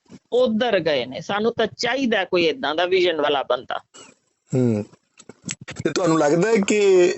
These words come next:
Speaker 2: ਇਹ ਜਿਹੜਾ ਨਵਾਂ ਧੜਾ ਹੈ ਜਾਂ ਨਵਾਂ ਅਕਾਲੀ ਦਲ ਹੈ, ਉਹ ਇਸ ਤੇ ਖਰਾ ਉਤਰ ਸਕਦਾ?
Speaker 1: ਅਹ, ਸੁਖਵਿੰਦਰ ਜੀ,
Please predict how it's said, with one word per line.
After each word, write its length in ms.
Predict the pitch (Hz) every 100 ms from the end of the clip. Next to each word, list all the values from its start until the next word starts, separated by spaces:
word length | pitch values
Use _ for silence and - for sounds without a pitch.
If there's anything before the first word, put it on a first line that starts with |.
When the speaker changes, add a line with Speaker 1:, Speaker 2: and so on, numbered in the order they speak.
| -
Speaker 2:
ਇਹ 240 | 170 160 165
ਜਿਹੜਾ 500 | 151 156 160 156 147 131
ਨਵਾਂ 360 | 127 135 147
ਧੜਾ 260 | 135 135 123
ਹੈ 100 | 139
ਜਾਂ 120 | 143
ਨਵਾਂ 340 | 131 127 135
ਅਕਾਲੀ 320 | 131 131 123 127
ਦਲ 280 | 135 135
ਹੈ, 140 | 123 131 - - -
ਉਹ 460 | 143 151 156 147 - - -
ਇਸ 200 | 143 131
ਤੇ 140 | - 143
ਖਰਾ 260 | - 135 147
ਉਤਰ 380 | - 147 131
ਸਕਦਾ? 360 | 165 147 139 131 131 - - - _ _ - - _ _ _ _ _ _ _ -
Speaker 1:
ਅਹ, 320 | 185 202 202 - _ _ _ _
ਸੁਖਵਿੰਦਰ 500 | - 247 247 269 269
ਜੀ, 320 | 285 254 294